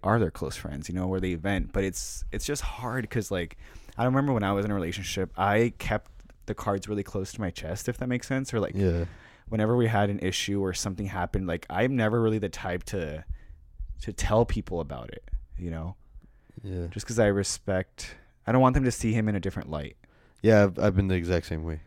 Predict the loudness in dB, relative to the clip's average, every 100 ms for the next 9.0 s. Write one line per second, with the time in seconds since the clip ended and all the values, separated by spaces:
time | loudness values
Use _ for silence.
0 | 4 8 8 6 6 6 8 6 6 4
1 | 2 -2 -2 -2 -2 0 4 6 4 0
2 | -2 0 4 4 6 4 2 2 4 2
3 | 0 -2 -2 -2 -2 -6 -6 -4 -4 -2
4 | 0 0 0 -2 -2 -2 -2 -2 -4 -4
5 | -2 0 2 0 0 0 0 -2 -10 -2
6 | -2 -2 -4 0 0 -2 -8 -10 -10 -12
7 | -14 -18 -20 -12 0 4 6 6 4 4
8 | 6 6 4 4 2 0 -2 4 6 4